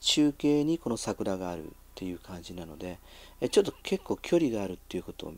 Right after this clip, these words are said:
感じさせないといけないので、なので、あえてもう、ちょっとぼかしてですね、春霞の向こうにあるような、えー、そ-、ちょっとそういった、こう、桜の柔らかさを出しつつ、遠近感を出しつつ、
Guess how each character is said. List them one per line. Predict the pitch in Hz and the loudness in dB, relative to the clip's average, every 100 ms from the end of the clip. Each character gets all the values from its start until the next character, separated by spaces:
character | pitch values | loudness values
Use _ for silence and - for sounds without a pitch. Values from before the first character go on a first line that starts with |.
| - | -12
感 | - 127 | -6 -2
じ | 127 | -2
さ | 127 131 | 0 0
せ | 135 | 0
な | 127 | -4
い | 123 | -6
と | - | -8
い | 82 | -8
け | 95 | -8
な | 92 | -8
い | 85 | -8
の | 87 | -2
で、 | 117 123 - - - - 143 | -2 -2 -12 -20 -20 -10 0
な | 170 | 2
の | 156 135 | 2 2
で、 | 139 | 2
あ | 151 165 | 2 0
え | 131 | -2
て | - 120 | 0 0
も | 101 98 92 85 - - - - - - - - - - - - | 0 -6 -8 -12 -18 -20 -20 -20 -20 -20 -20 -20 -20 -20 -20 -8
う、 | |
ち | - | -4
ょ | |
っ | - | 0
と | 85 | 2
ぼ | 95 | 0
か | - 131 | 0 -4
し | - | -4
て | 80 | -6
で | 80 | -6
す | - | -10
ね、 | - - - - - - - - - - - - - | -16 -18 -20 -20 -20 -20 -20 -20 -20 -20 -20 -20 -4
春 | 135 143 139 | 4 6 8
霞 | 143 - 120 | 4 4 0
の | 95 92 | -2 -4
向 | 101 | -6
こ | - 117 | -4 -6
う | |
に | 113 | -4
あ | 110 | -6
る | 101 | -6
よ | 82 82 | -8 -10
う | |
な、 | 92 127 - - - - - - - - - - - - - - | -12 -14 -18 -20 -20 -20 -20 -20 -20 -20 -20 -20 -20 -20 -20 -8
え | |
ー、 | 135 | -8
そ-、 | - 160 - - | -6 -8 -10 -6
ち | - | -4
ょ | |
っ | - | -2
と | - | -4
そ | - 151 | 2 0
う | |
い | |
っ | - - | 0 -6
た、 | 110 | -6
こ | - 87 | -4 -8
う、 | 95 | -4
桜 | 117 117 117 | -4 -2 -4
の | 113 | -2
柔 | 113 123 | -2 -2
ら | 127 127 | -2 -2
か | 131 | -4
さ | - 123 | -2 -4
を | 98 95 87 | -4 -8 -6
出 | 117 131 | -4 -2
し | 151 | -2
つ | - 143 | -2 -4
つ、 | 117 - | -2 -2
遠 | 127 127 | 0 -2
近 | - 127 113 | -4 -4 -4
感 | 101 98 | -8 -10
を | 92 | -6
出 | 117 | -6
し | - 147 | -6 -4
つ | 165 | 0
つ、 | 143 120 | 4 2